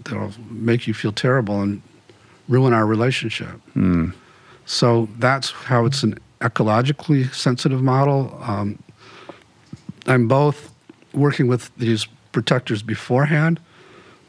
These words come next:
Speaker 1: and getting permission and then having them come in to see the change after, afterwards. So that's all one difference. The other bigger difference is in what I call self. So that,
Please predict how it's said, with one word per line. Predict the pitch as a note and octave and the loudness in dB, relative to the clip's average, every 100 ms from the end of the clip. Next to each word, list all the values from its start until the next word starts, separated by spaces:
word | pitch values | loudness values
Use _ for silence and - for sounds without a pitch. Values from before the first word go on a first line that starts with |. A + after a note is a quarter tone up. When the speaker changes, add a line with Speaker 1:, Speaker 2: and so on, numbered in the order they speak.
| _ - _ - | _ -20 _ -4
Speaker 1:
and | A#2 A2 | 0 2
getting | B2 C#3 | 2 2
permission | C#3 D3+ D3+ - D#3 C#3+ C#3+ D3 - | 2 2 2 2 0 0 0 -6 -4
and | A#2+ A2 | 0 2
then | A2+ A2 - - | 2 0 -10 -8
having | - A#2+ A#2+ | -2 2 2
them | B2+ C#3 | 2 2
come | - A#2+ | 2 2
in | A#2 G#2 | 2 0
to | G#2+ | -2
see | - A#2+ | -2 -2
the | G#2 | -2
change | - A2+ B2 B2+ | -2 0 2 2
after, | A2+ A#2 - C3 - _ - - _ B2 | 0 -2 -4 -8 -10 _ -20 -20 _ -6
afterwards. | A#2+ - C#3 D3 - _ - - - - | -4 0 0 0 -4 _ -20 -20 -20 -4
So | - | 0
that's | D3 E3 | 2 2
all | D#3 C3 | 2 2
one | A#2 B2 B2 D#3 | 2 2 4 4
difference. | D#3 E3 D#3+ D3+ - - _ _ - _ - _ _ _ | 2 0 -2 -2 -10 -16 _ _ -20 _ -20 _ _ _
The | D#3+ | 0
other | F3+ | 0
bigger | C3 C#3 F3+ E3 | 2 2 2 2
difference | B2 A#2 - G#2+ G2 - - - _ C3 | 0 -2 0 -2 -2 -6 -8 -10 _ -4
is | A#2+ G#2 - - - | -2 -2 -8 -14 -4
in | B2 A2+ | 0 2
what | A2+ | 2
I | A2+ | 0
call | A2 G#2+ | 0 -2
self. | - B2 A2 G2 - - - - | 0 0 -2 -4 -10 -20 -20 -12
So | - A#2 | -4 -2
that, | G#2+ G#2+ G2 | 0 0 -2